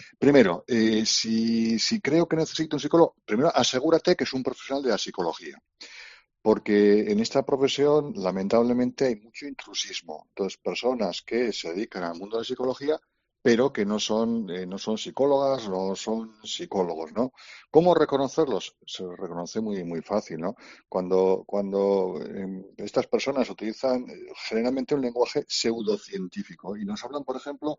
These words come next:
"Es que a usted lo que le pasa, el malestar, el trastorno que tiene es consecuencia de la vida de sus antepasados". Pues, eh, yo, yo, yo,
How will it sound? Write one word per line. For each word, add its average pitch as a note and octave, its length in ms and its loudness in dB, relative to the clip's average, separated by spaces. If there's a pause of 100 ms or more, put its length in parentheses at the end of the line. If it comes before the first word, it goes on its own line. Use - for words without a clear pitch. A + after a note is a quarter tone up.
(280)
"Es - 180 0
que E3 120 -2
a D#3+ 40 2
usted D#3 240 -2
lo D3 120 2
que A#2 120 -6
le A2 200 0
pasa, D3 420 0
el C#3 120 -2
malestar, A2+ 680 -2
el G#2+ 160 -6
trastorno C3+ 540 -6
que B2+ 120 -2
tiene C#3 380 -8
es - 100 -6
consecuencia C3+ 880 -6
de A#2+ 80 -4
la G#2 140 0
vida C3 240 0
de C3 80 -2
sus - 160 -12
antepasados". F#2 760 -4 (1040)
Pues, E2+ 1600 -2
eh, F2+ 320 -16
yo, A#2+ 200 2
yo, C3+ 280 -2
yo, F#3 520 2